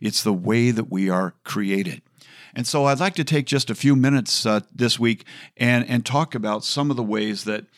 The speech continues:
I know people want to be treated because I would like to be treated that way. In other words, I can read their mind. When I'm looking at them and talking to them on the airplane or the, the restaurant or the post office or, uh, you know, for you that are dating or me at home with my children,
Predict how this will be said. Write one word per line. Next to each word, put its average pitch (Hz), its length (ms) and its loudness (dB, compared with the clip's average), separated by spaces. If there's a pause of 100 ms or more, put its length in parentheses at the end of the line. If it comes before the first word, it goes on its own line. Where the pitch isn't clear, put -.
(180)
I 117 160 -2
know 120 360 2
people 92 360 -6
want 98 200 -4
to 95 60 -4
be 87 120 -6
treated 98 400 -4
because 101 320 -6
I 123 180 -2
would 135 160 -2
like 92 220 -6
to 82 60 -12
be 82 160 -6
treated 82 360 -4
that 64 180 -6
way. 65 260 -10 (240)
In 110 80 0
other 110 120 2
words, 110 240 0
I 120 140 2
can 131 220 0
read 101 180 0
their 117 140 0
mind. 127 500 0 (520)
When 113 180 2
I'm 110 120 4
looking 117 320 2
at 113 100 -2
them 107 180 2
and 107 140 2
talking 101 400 -2
to 101 100 -8
them 104 240 0
on 117 100 2
the 90 160 -2
airplane 107 520 -2
or 123 80 0
the, 95 200 -4 (240)
the 107 140 -2
restaurant 110 680 -2
or 139 60 -2
the 123 80 -4
post 92 340 -4
office 92 480 -4
or, 90 300 -6 (400)
uh, 90 480 -2
you 98 60 -4
know, 98 100 -2
for 98 140 -6
you 101 240 0
that 104 120 -4
are 104 60 -2
dating 101 680 -4
or 95 260 -10
me 110 280 -2
at 107 60 -6
home 110 460 2
with 117 180 0
my 98 180 -2
children, 120 680 0